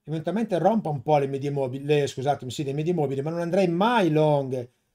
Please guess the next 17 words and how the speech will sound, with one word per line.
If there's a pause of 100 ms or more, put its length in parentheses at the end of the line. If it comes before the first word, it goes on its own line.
fin
quando
non
andremo
a
rompere
sostanzialmente
questo
milleottocentocinquantatré,
milleottocentotrentuno,
che
è
un'area (440)
di
riferimento
molto, (240)
ehm,